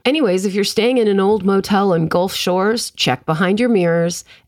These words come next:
S S D G M, Grace, she, her.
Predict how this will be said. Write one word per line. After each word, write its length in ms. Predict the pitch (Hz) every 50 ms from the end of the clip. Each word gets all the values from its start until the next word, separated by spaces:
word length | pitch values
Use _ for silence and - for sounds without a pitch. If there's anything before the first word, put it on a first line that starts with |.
| _ -
S 220 | 165 160 - -
S 200 | 160 175 196 -
D 180 | - 190 185 185
G 220 | 175 196 214 175
M, 320 | 165 156 156 156 165 165 165
Grace, 460 | - 165 160 - - - - - -
she, 220 | - - 151 170
her. 500 | 175 190 220 208 - - 240 202 180 -